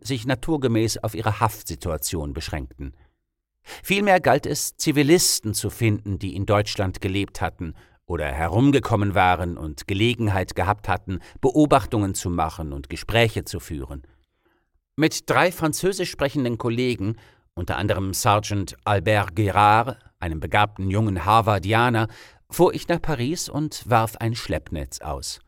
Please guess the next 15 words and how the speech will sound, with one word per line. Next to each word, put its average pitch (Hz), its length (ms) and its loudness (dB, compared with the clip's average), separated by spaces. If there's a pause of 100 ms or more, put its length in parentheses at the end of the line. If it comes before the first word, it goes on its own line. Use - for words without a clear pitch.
(1000)
Nach 131 220 2
Tagen 131 580 4
ergebnislosen 113 960 0
Suchens 101 840 -4
an 95 220 -4
allen 120 320 6
möglichen 110 460 -2
Orten 104 460 0
und - 320 -10
nutzloser 110 720 0
Gespräche 110 680 -2
in 110 200 0
allen 143 360 6
möglichen 117 440 0
Sprachen 117 600 2